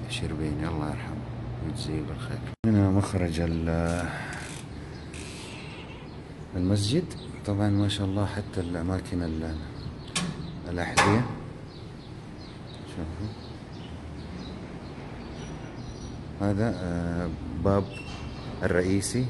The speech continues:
للمسجد. الآن نشوف باب ال-، ال-، ال-، يعني الفرع نقول ولا شيء.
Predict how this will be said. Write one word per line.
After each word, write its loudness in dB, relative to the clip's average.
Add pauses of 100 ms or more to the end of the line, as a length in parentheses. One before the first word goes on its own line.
للمسجد. 0
الآن 6
نشوف 4 (120)
باب 6
ال-، 0
ال-، -4
ال-، -6
يعني -6
الفرع 4 (200)
نقول 0
ولا -2
شيء. 0